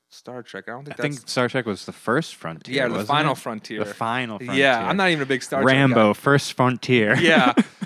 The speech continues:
Speaker 1: Um, so basically, I came up with that name not too long ago.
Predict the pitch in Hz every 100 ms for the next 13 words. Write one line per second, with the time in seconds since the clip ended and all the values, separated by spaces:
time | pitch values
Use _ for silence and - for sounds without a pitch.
0 | - - 127 123 127 - _ - 170 156
1 | 190 262 - 156 131 127 - - - _
2 | _ _ _ _ - - - 113 - 180
3 | 190 170 147 135 123 117 113 113 110 -
4 | _ _ _ _ _ _ 117 156 208 175
5 | 156 127 98 98